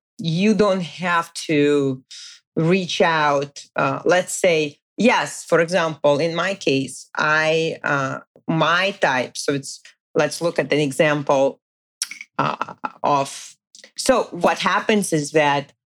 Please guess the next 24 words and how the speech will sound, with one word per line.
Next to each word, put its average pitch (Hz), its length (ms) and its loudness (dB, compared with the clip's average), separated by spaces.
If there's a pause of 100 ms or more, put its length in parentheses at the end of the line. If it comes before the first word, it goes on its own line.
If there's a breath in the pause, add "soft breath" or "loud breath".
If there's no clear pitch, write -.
(260)
I 214 480 0
can 180 380 0 (840)
practically 214 600 0
guarantee, 160 640 0
I 139 120 2
haven't 185 680 -2
<laughs> - 20 -8
been 190 380 4
in 165 360 -2 (420 loud breath)
their, 156 400 2 (340 loud breath)
uh, 143 340 0
house, 160 380 -4
but 165 180 2
a, 165 280 2
a, 160 260 0
a 165 40 4
relationship 185 840 0
with 151 340 -4
a, - 340 -4
a, - 220 -2
a 156 60 -2
South 170 640 0
woman, 151 560 -2
like - 240 -8